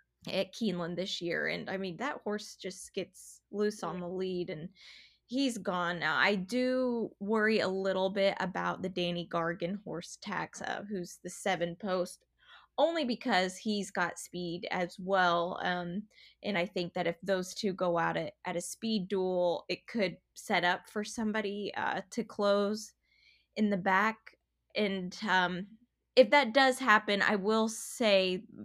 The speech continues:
Speaker 1: probably my, my long shot pick. I've got two of 'em.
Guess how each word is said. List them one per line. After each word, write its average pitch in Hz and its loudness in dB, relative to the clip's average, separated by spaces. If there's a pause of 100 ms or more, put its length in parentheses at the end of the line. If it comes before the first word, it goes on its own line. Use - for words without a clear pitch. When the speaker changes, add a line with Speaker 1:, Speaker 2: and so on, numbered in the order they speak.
(200)
Speaker 1:
probably 294 6
my, 214 4
my 196 4
long 185 2
shot - -2
pick. 165 2
I've 185 6
got 220 4
two 190 0
of 175 0
'em. 180 0